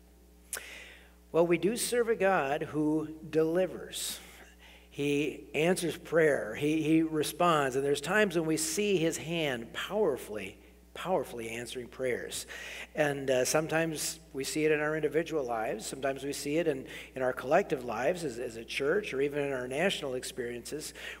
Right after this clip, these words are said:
where, where God powerfully answers a prayer. Maybe he brings a healing. Maybe he restores a relationship. And as we see these,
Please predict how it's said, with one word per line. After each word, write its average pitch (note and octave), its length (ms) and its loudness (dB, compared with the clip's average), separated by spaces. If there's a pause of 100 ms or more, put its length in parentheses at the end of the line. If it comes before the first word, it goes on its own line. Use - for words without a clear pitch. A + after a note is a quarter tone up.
where, D#3+ 160 4
where D3+ 180 2
God C#3+ 300 2
powerfully D#3 560 2
answers E3 340 0
a D#3+ 80 -4
prayer. E3 480 2
Maybe D3+ 260 2
he D3 120 2
brings C#3+ 460 0
a A2+ 100 2
healing. E3+ 600 0
Maybe C#3+ 280 0
he D3 100 0
restores D3 600 2
a C#3+ 40 0
relationship. D3+ 800 0 (380)
And D#3+ 100 4
as D#3 100 4
we D#3 120 4
see C4 400 0
these, B2 440 -2